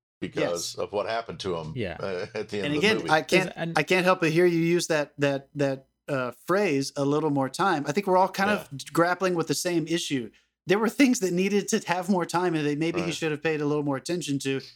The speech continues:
Speaker 2: and yet
Speaker 3: Yeah.
Speaker 2: two and a half hours felt too long. So I don't really know what the answer was.
Speaker 3: I mean, there was, it felt too long 'cause there were a couple other things in there that could have been expunged. Like, you didn't need to set up that whole zombie mythology if it wasn't gonna do anything.
Speaker 1: Right.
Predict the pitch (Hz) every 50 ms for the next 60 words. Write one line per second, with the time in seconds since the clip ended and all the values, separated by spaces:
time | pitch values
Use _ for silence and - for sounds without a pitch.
0 | _ _ 156 156 165 185 208 196 - - 120 135 170 156 160 170 160 160 156 -
1 | 170 165 165 156 147 - - 156 143 139 - - 151 156 180 208 196 143 113 -
2 | - _ _ _ - - 156 175 214 220 190 180 165 151 151 151 151 156 147 135
3 | 123 - _ - 147 151 147 - 135 139 156 185 185 - - 135 120 117 113 107
4 | 101 - - 135 151 165 165 160 175 170 170 156 156 - - 151 156 156 - -
5 | 175 180 - - 139 143 165 151 117 120 110 113 110 110 - 135 127 120 110 113
6 | 123 123 - 127 113 104 110 110 110 107 107 104 110 113 - _ _ - 113 113
7 | 120 - _ _ - - 127 117 117 120 113 101 - _ - 120 117 117 117 117
8 | 123 117 113 - - - 151 151 120 104 92 - 117 110 110 117 110 123 123 117
9 | 120 - - 117 110 113 120 120 110 104 107 101 - - 117 107 107 - - 104
10 | 98 - 107 104 104 101 98 95 - - - 110 104 107 104 98 101 - - 107
11 | 113 113 104 101 95 90 107 110 110 107 101 101 107 101 104 101 95 92 92 -
12 | 117 127 113 98 92 - - - - _ _ _ _ _ _ _ _ _ - -
13 | _ 95 87 78 73 73